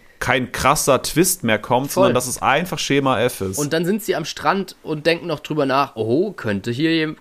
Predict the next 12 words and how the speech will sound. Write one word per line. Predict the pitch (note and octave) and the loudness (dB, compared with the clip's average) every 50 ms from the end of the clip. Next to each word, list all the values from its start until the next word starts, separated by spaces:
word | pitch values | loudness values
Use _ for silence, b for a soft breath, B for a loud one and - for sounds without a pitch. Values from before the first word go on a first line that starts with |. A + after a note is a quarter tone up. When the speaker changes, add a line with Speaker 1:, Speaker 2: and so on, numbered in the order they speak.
| - | -2
Speaker 2:
der | - C3+ | -2 -2
Drax | - - A2+ G#2 - - | 0 0 -2 -2 -2 -2
etwa | G2+ C3+ - - D3+ | -6 -4 0 0 0
mit | D#3 D3+ D3 - - | 0 0 -4 -4 -4
drinne | - A2 G#2 G#2+ | -2 0 0 0
hängen? | A#2+ C3 D3 F#3 A3 G#3 B B B B B | 0 0 -2 -2 -4 -6 B B B B B
Ach | - - - - - - | -4 -4 -2 -2 -4 -4
nein, | A#2 - E3 F3+ G3 C3+ | -4 -4 -4 -2 2 4
das | B2 B2 A#2+ | 4 4 4
ist | F3 F#3+ - - | 2 0 2 2
ein | D#3 C3 | -2 -2
guter. | - A#2+ A#2 A#2 - A2+ G#2 F#2+ | -2 -2 -4 0 2 2 2 2